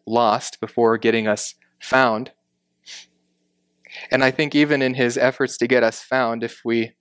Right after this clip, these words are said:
aren't careful, we might just get further lost, 'cause we might be tempted to just simply disagree with him. Because what does he say?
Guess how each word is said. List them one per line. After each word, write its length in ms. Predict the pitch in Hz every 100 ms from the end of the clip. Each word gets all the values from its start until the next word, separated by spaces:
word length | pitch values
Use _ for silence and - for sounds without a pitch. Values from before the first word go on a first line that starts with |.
| _ _ _
aren't 260 | 123 117 -
careful, 560 | 131 127 - 104 - _ _
we 120 | 113
might 260 | 120 120 - _
just 280 | 117 113 -
get 300 | 110 - _
further 300 | 117 113 107
lost, 480 | 101 117 - - _ _ _ _ -
'cause 200 | 113 110
we 280 | 117 120 117 _
might 240 | 123 127 131
be 80 |
tempted 360 | 131 135 127 131
to 60 | 117
just 260 | 123 -
simply 320 | 127 120 117
disagree 560 | 110 107 113 113 110 110
with 180 | 101 -
him. 200 | - 113 _ _ _ _ _ _ _ _ _ _ _ _ _ _ _ _ _ _ _ _ _ _ _ _ _ _ _ _
Because 280 | 123 123 127
what 180 | 139
does 180 | 139 131
he 80 | 127
say? 460 | 120 127 104 60